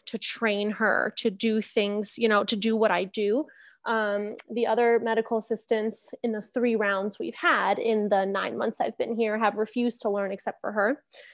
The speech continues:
So she was helping me in the afternoon with one patient because that is, she's the only one who can do it. And, um, I mean, my clinic runs behind because of the amount of teaching and training I have to do, like, every three months. The owner of the group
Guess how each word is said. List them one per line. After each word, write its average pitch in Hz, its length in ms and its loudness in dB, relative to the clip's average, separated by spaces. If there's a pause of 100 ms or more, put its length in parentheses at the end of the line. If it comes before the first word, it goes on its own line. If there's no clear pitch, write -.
(180)
So - 120 0
she - 180 4
was 320 140 4
helping 233 320 6
me 220 260 2
in 226 80 2
the 220 100 4
afternoon 208 380 0
with 202 160 -4
one 226 220 2
patient 220 580 -6
because 208 280 -4
that 190 180 2
is, 196 260 0 (760)
she's 254 200 0
the 247 80 4
only 220 140 0
one 196 160 -2
who 208 100 -6
can 214 160 -10
do 175 140 2
it. - 140 -4 (420)
And, 220 320 0
um, 208 240 4
I 214 60 2
mean, 240 120 4
my 220 120 2
clinic 233 300 2
runs 214 240 0
behind - 560 -2
because 220 220 0
of 214 80 2
the 208 60 -2
amount 196 160 0
of 196 40 -10
teaching 214 380 -6
and 190 100 -6
training 202 300 -4
I 196 80 -6
have 196 220 -6
to 214 80 -4
do, 202 140 0
like, 185 140 0
every 190 220 -4
three 202 180 -6
months. 190 380 -4 (720)
The 240 240 -2
owner 285 340 6
of 208 200 2
the 208 100 2
group 202 360 -4